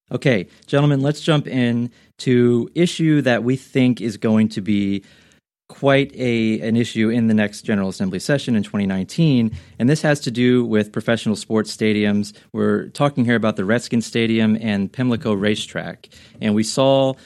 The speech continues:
Michael and Les, that Governor Larry Hogan announced that his administration did sign an M O U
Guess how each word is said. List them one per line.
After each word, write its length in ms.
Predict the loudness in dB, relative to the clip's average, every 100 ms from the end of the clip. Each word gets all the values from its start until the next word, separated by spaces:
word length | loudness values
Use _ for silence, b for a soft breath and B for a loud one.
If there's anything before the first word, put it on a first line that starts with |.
| b -4
Michael 300 | -2 0 0
and 100 | 2
Les, 240 | 0 -4
that 320 | -4 -4 -4
Governor 340 | -4 0 0 0
Larry 220 | -2 -2
Hogan 560 | 0 2 2 0 -2 -6 b b b
announced 540 | -2 2 2 2 0 -2
that 140 | -2
his 140 | -2 0
administration 640 | 2 2 0 -2 -2 -2
did 280 | 2 2 2
sign 300 | 0 0 2
an 100 | 0
M 160 | 0 0
O 140 | 0
U 480 | 0 2 2 0